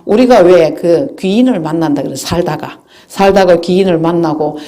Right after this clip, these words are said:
내가 어려운 지경에 처했을 때 구제받을 수 있고 뜻, 뜻밖의 어떤 나한테 이 도움의 손길을 주는 그런 경우들이 많잖아요.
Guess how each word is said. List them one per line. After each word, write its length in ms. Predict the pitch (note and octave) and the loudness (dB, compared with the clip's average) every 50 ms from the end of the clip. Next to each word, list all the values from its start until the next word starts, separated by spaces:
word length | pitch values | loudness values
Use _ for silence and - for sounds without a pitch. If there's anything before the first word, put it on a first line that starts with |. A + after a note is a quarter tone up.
| - - | -8 -2
내가 260 | - G3 G3+ F#3 G3+ - - | 0 0 2 4 2 4 4
어려운 360 | B3+ C4+ B3 A#3 G3+ F#3 F3+ | 2 2 4 4 4 2 2
지경에 400 | F3+ - F#3+ E3+ F#3+ F3+ F3 E3 | 0 0 -2 0 0 2 2 0
처했을 540 | E3+ - - A3 G#3 G#3 G3+ - F#3+ F3+ - | -2 -2 -2 2 2 2 2 0 -2 -2 0
때 340 | - F3 E3 F3 F#3+ - - - - - _ _ _ _ _ | 2 2 2 2 0 -2 -8 -14 -20 -20 _ _ _ _ _
구제받을 500 | - G3+ F3+ G#3 F#3 G3+ G3 G3+ G#3 F3 | -2 2 2 2 2 2 2 2 0 -2
수 180 | - - - E3 | -2 -2 -4 -4
있고 380 | D#3+ - - - D3 - - - - - _ _ | -4 -4 -2 -4 -4 -4 -4 -16 -20 -20 _ _
뜻, 400 | - - D#4 E4 - D#4+ - - - _ _ _ _ - | 0 2 2 2 0 -4 -10 -14 -20 _ _ _ _ -6
뜻밖의 720 | - - - - C#4+ F4 - - D#4+ A#3+ F3+ D#3 D#3 - - - | -6 -6 -2 0 -2 -2 0 0 0 0 2 0 -4 -8 -8 -4
어떤 300 | A#3 A#3 A3+ A3 G#3+ G3 | -4 -2 0 0 0 0
나한테 420 | F3+ E3+ F#3 G#3 G#3 G3+ A3 F#3+ F#3+ | 0 0 0 -2 0 0 2 2 2
이 260 | - G3 F#3+ F3+ F3+ | 4 4 4 4 4
도움의 360 | - G#3 A3+ A#3 G#3+ G#3 F#3 | 4 4 4 4 4 2 -2
손길을 440 | F3+ - G3+ G3 F#3+ G#3 F#3+ F3+ F3 | -2 -2 -6 -4 0 2 2 2 2
주는 380 | - - F#3 F#3 F#3+ F3+ E3+ D#3+ | 0 -2 -4 -4 -2 -2 -4 -2
그런 280 | - G#3 G3 G3+ G3+ - | 0 0 2 2 2 2
경우들이 420 | F3+ E3 E3+ F#3 F3+ A#3+ A3+ G3 | 2 2 2 2 2 2 2 2
많잖아요. 720 | E3 D#3 D#3 D#3 D3+ - G#3+ G3+ F3+ D#3+ D#3 D3+ A#2+ - | 0 0 -2 -2 -2 -2 -2 -2 0 0 0 -2 -2 -4